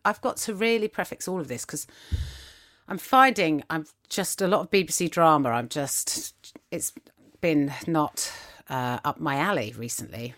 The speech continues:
which, and it usually is. I usually love a Beeb, a Beeb drama, but, uh, the last couple I've watched, I haven't massively enjoyed, and this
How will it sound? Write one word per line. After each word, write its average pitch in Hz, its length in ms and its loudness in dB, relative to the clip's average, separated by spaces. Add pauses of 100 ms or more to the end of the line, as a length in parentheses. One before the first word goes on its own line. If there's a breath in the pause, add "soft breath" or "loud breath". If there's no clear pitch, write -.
which, - 260 -6
and 220 100 0
it 196 60 2
usually 269 400 4
is. 285 200 2
I 135 60 0
usually 220 300 0
love 233 220 2
a 214 40 -10
Beeb, 135 320 -2
a 147 60 -10
Beeb 127 280 -4
drama, 123 420 -4
but, - 360 -6
uh, 147 120 0
the 151 120 -6
last 170 260 0
couple - 240 -4
I've 127 100 -2
watched, - 420 -6 (960 loud breath)
I 233 80 -4
haven't 339 340 0
massively 202 400 -2
enjoyed, 156 400 -2
and 220 140 -4
this - 360 -4